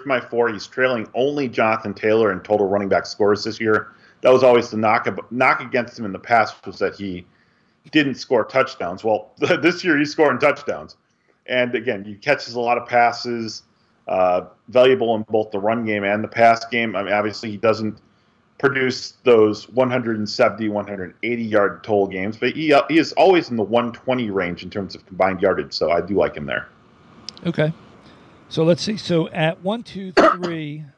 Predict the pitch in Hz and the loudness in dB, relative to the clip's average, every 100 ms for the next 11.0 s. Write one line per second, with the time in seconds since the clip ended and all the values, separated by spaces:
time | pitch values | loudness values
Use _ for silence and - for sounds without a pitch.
0 | _ _ _ - 156 160 151 139 131 123 | _ _ _ -2 0 2 0 0 0 -4
1 | - _ _ _ _ - 180 196 - 156 | -12 _ _ _ _ 0 0 0 -4 -4
2 | 151 - 165 160 - - 143 - 139 - | -4 -2 0 0 -2 -6 -6 -2 -4 -2
3 | 139 131 127 - 160 160 190 151 147 139 | 0 0 0 -6 -2 2 2 4 4 4
4 | 135 131 123 - _ _ _ - 160 165 | 4 2 0 -6 _ _ _ -2 0 0
5 | - 151 143 143 147 - - - 160 156 | -2 -4 -4 -4 -8 -14 -12 -2 2 4
6 | 143 - 147 147 139 135 135 _ - 143 | 2 -2 -2 -2 -2 -4 -10 _ -4 0
7 | 135 131 131 127 127 131 - _ _ _ | 0 2 0 0 -4 -6 -12 _ _ _
8 | _ _ _ _ _ _ - 151 139 127 | _ _ _ _ _ _ -2 0 -2 -6
9 | 160 _ _ - 139 165 208 _ _ _ | -10 _ _ -8 0 0 0 _ _ _
10 | _ _ _ _ _ _ - 123 - - | _ _ _ _ _ _ -2 -2 -2 -14